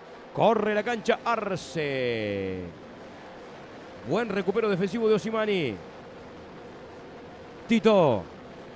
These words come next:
Porcelino. Osimani. Juega camiseta Peñarol. Osimani penetra en el eje. Intentaba la descarga con el Tito. Pega en el pie de Cristian Camargo. Cuenta de catorce.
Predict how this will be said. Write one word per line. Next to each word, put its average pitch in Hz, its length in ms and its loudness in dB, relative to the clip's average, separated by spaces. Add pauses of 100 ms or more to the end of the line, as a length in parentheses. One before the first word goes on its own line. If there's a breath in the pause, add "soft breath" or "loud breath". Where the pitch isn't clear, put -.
(140)
Porcelino. 214 680 2
Osimani. 220 680 2 (680)
Juega 220 200 4
camiseta 220 460 2
Peñarol. 220 640 4 (480)
Osimani 233 1000 2
penetra 220 680 0
en 226 80 0
el 233 100 0
eje. 202 360 4
Intentaba 175 480 0
la 226 60 2
descarga 226 340 2
con 220 140 2
el 220 80 0
Tito. 226 340 0
Pega 208 360 2
en 202 80 2
el 202 100 0
pie 196 400 4 (360)
de 180 120 4
Cristian 214 380 0
Camargo. 254 520 6
Cuenta 226 380 2
de 226 120 4
catorce. 214 840 0